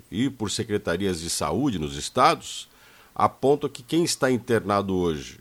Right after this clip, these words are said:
ou tem gravidade e acaba indo a óbito por causa da contaminação por covid dezenove gira em torno de sessenta e cinco a oitenta e cinco por cento de pessoas que não foram imunizadas.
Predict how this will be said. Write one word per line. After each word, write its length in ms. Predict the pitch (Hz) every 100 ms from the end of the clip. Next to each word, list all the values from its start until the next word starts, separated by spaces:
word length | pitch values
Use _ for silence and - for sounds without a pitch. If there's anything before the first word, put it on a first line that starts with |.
| -
ou 280 | 104 143 117
tem 420 | - 117 127 110
gravidade 720 | 95 95 85 76 101 98 73
e 40 | 80
acaba 360 | - 107 92
indo 160 | 90 87
a 80 | 80
óbito 400 | 101 123 - 78
por 240 | 80 90
causa 280 | - 101 87
da 80 | 85
contaminação 680 | 113 110 98 90 80 - 78
por 240 | - 135
covid 320 | - 78 76
dezenove 640 | 69 73 98 113 143 76 60 _ _ _ _
gira 220 | 98 123
em 80 | 120
torno 280 | 120 123 123
de 80 |
sessenta 400 | - 139 139 127
e 60 | 101
cinco 540 | - - 143 117 - - _ _ _ -
a 60 |
oitenta 420 | 95 92 131 127
e 20 | 107
cinco 240 | - 101 -
por 160 | 104 90
cento 240 | - 104
de 100 | -
pessoas 500 | 92 92 - 104 98
que 120 | - 101
não 140 | 92
foram 260 | - 92 92
imunizadas. 840 | 90 85 69 71 64 - - -